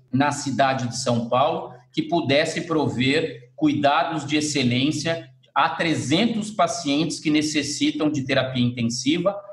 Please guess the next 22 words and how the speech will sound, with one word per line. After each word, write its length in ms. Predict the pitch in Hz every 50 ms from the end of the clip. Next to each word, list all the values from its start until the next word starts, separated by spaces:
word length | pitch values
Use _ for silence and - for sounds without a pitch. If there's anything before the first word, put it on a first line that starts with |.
| - -
além 400 | 151 147 143 143 156 165 202 214
de 160 | - - 160
outros 400 | 156 165 175 - - - 175 -
quinhentos 720 | - - 175 151 139 143 156 147 151 - 175 175 139 123
leitos 540 | 123 123 131 147 156 160 - - - - - - _ _ _ _ -
de 160 | 123 143 151
enfermarias 1040 | 156 156 156 - - 151 139 135 135 127 117 113 120 127 139 151 160 160 - - - - - - _ _
para 240 | - 151 160 170 165 -
pacientes 600 | 170 156 - - - - - 151 147 139 143 -
com 220 | - 143 139 127
quadros 460 | - 135 135 131 131 117 117 117 117
menos 480 | 117 120 127 143 160 156 143 131 123 -
graves 640 | - 117 113 117 120 131 156 175 - 208 208 - - - - - _ _
ou 260 | - 160 180 185 -
para 220 | - 185 170 170 165
pacientes 840 | - 170 165 160 - - - 143 135 135 143 156 165 151 156 160 -
que 160 | - - 156
saem 520 | 151 - - - 165 190 214 208 202 190
da 140 | 156 151 143
U 200 | 143 143 139 -
T 80 | - 131
I, 400 | 123 117 120 139 175 185 -